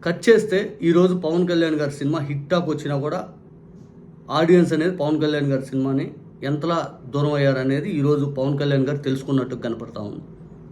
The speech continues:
కానీ పవన్ కళ్యాణ్ గారు, ఆయన బాధ వర్ణాతీతం. సినిమా ఫ్లాప్ అవుతుందని చెప్పి ఆయన నెగిటివ్ రివ్యూస్ రాయొద్దు,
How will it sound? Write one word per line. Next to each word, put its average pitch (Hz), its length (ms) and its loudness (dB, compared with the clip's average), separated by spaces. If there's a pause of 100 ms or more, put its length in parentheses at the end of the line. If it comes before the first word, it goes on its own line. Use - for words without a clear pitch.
(480)
కానీ 202 160 6
పవన్ 185 300 6
కళ్యాణ్ 185 320 6
గారు, 180 360 0 (220)
ఆయన 151 160 0
బాధ 143 340 0
వర్ణాతీతం. 151 640 0 (840)
సినిమా 185 280 6
ఫ్లాప్ 160 340 2
అవుతుందని 147 480 2
చెప్పి 147 400 -2 (420)
ఆయన 143 200 2
నెగిటివ్ 135 460 4
రివ్యూస్ 131 380 0
రాయొద్దు, 123 500 -2